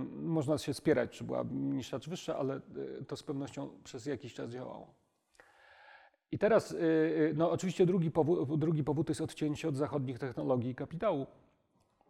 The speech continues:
Jednak ce-, ośrodkiem głównym światowego życia gospodarczego, innowacji technologicznych, e, i kapitału były kraje zachodnie. I jeżeli kraj należał do bloku komunistycznego, myśmy oczywiście,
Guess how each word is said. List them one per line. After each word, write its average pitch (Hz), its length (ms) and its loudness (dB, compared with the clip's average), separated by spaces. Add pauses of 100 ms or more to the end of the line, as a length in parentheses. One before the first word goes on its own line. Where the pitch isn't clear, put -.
(100)
Jednak 175 420 4
ce-, 180 220 0
ośrodkiem 147 540 2
głównym 123 380 2
światowego 127 440 -2
życia 123 200 -2
gospodarczego, 120 680 -4
innowacji 143 580 4
technologicznych, 123 880 -6 (800)
e, 127 680 0
i 170 100 0
kapitału 131 640 -2 (420)
były 143 460 2
kraje 151 220 0
zachodnie. 139 420 -4 (1500)
I 139 100 6
jeżeli 160 560 4
kraj 160 420 6
należał 147 320 4
do 127 100 4
bloku 131 300 2
komunistycznego, 123 1080 -2
myśmy 160 380 0
oczywiście, 139 580 -6